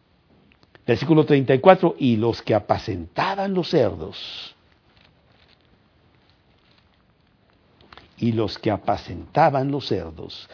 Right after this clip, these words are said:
cuando vieron lo que había acontecido, huyeron, y yendo, dieron aviso a la ciudad por los campos". Versículo treinta y cinco.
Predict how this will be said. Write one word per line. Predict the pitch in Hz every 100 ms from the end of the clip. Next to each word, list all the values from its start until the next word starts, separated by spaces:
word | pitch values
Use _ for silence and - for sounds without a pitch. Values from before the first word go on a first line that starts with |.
| - -
cuando | - 147 143
vieron | 151 202
lo | 196
que | 196
había | 151 151
acontecido, | 165 143 127 123 - 156
huyeron, | 160 131 113 180 226 202 113 - - -
y | - 117
yendo, | 120 214 208 147 196 302 - - _ -
dieron | 110 151 147
aviso | 120 160 160 160
a |
la | 131
ciudad | - 113 143 160
por | 165
los | 147 131
campos". | - 110 82 - 107 - - - _ _ _ _ _ _ _ _ - - -
Versículo | 131 117 180 170
treinta | 170 151 135
y | 139
cinco. | - 202 175 131 104